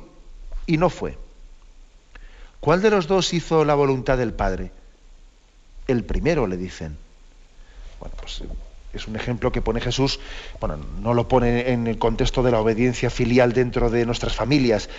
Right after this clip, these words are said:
sino que está ahí queriendo iluminar, pues, lo que había ocurrido con los publicanos, etcétera, eh, que, que dice,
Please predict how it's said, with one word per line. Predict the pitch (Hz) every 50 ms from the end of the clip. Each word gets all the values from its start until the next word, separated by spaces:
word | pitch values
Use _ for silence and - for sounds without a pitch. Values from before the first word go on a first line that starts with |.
| - - -
sino | - - 120 117 107
que | 104 -
está | 107 - - 123 120 120 120
ahí | 123 123 120
queriendo | 113 113 131 120 120 117 120
iluminar, | 131 123 120 120 120 123 123 131 131 127 - - - - - - - - - - -
pues, | - 117 123
lo | 123
que | 117 -
había | 117 113 120 127
ocurrido | 123 - 123 120 131 123 131 123
con | 123 127 120
los | 120 113 -
publicanos, | - 123 117 110 113 110 - 139 143 143 139 -
etcétera, | 143 - - 143 135 - 143 143 147 147 - - - - - - - - - - - - - - - - - - - - - - - -
eh, | 110 113 113 113 - - -
que, | - 135 123 - - - - - - - - - - - - - -
que | - 131 117
dice, | 110 117 113 - -